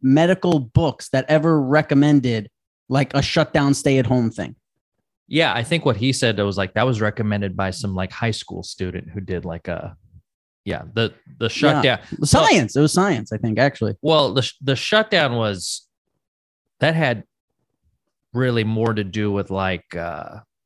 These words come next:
Speaker 2: that was more political. The science was telling us, "Look,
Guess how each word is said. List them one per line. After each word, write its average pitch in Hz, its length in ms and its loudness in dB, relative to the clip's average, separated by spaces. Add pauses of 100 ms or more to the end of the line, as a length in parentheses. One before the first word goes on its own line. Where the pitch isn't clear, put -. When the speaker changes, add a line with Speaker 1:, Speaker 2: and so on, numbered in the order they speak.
(760)
Speaker 2:
that 165 140 2
was 120 120 -2
more 117 180 -2
political. 98 720 -10 (280)
The 110 60 -10
science 156 440 0
was 117 120 -6
telling 104 360 -2
us, - 300 -8
"Look, 110 340 -4